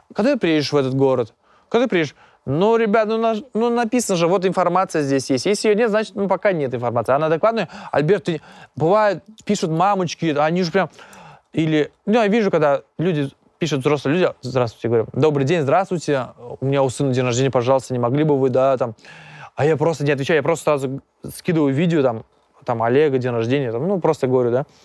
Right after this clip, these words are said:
Они такие, они, «Да, вы мне ответили, да ещё и видео», типа, люди вообще в восторге. Это, что хочу, что хочу сказать, то, что людям вообще просто элементарно вот это внимание маленькое, которое я просто «привет»,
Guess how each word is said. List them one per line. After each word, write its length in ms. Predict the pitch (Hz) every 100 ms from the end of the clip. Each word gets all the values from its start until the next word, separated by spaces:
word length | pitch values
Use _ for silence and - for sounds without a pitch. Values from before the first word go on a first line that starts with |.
| _ - - - - -
Они 160 | 139
такие, 280 | 135 - 165
они, 180 | 151 147
«Да, 280 | 127 190 180
вы 140 | 185
мне 180 | 180 185
ответили, 480 | 156 202 202 180 - 233 269 -
да 80 | 202
ещё 300 | 202 - 208
и 60 |
видео», 560 | 185 160 208 233 214 196
типа, 240 | 170 165
люди 280 | 175 185 175
вообще 360 | 165 160 - 180
в 80 | 151
восторге. 560 | 156 - 180 175 151 - - -
Это, 320 | 143 147 175 - _ - -
что 160 | 180
хочу, 200 | 175 165 - - -
что 200 | - 175
хочу 200 | 185 180
сказать, 320 | 170 185 190
то, 80 | 160
что 260 | 165 139 - _ _ _
людям 460 | 147 151 185 185 175
вообще 300 | 175 - 180
просто 320 | 180 170 160
элементарно 480 | 165 165 175 208 180
вот 140 | 160
это 140 | 160
внимание 500 | 151 160 170 330 277
маленькое, 540 | 175 165 180 170 147 143
которое 200 | 151 156
я 80 | 147
просто 260 | - -
«привет», 460 | 156 156 156 160